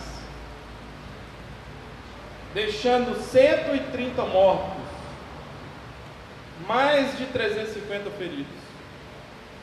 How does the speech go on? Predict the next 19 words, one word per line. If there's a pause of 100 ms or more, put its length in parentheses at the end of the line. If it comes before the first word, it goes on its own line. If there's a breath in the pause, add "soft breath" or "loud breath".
(300)
e (540)
muitos (280)
em
estado
grave. (180)
Então
foram
pelo
menos (1120)
oitenta
e
nove (100)
mortos
na (120)
casa (260)
de (160)
show
do
Bataclan